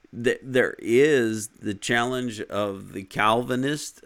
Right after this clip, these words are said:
thought, which would be verse number fifteen. It says that even though you would be seen as these things before God, that because of his promise and the,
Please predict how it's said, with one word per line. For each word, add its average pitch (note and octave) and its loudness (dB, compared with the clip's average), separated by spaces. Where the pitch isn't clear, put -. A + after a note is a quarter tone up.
thought, C3 -4
which A#2+ -8
would G2+ -6
be A2+ -2
verse A2 -6
number G2 -10
fifteen. B2+ -8
It - -18
says A2 -4
that - -10
even B2+ -4
though A2+ 0
you A#2 -2
would G2+ -6
be G#2 -8
seen B2+ -4
as A2 -6
these A2 -10
things A#2+ -6
before G2+ -6
God, B2+ -4
that F#2 -8
because A#2 -6
of G2 -8
his G2 -6
promise C3 -6
and G2+ -8
the, E2 -10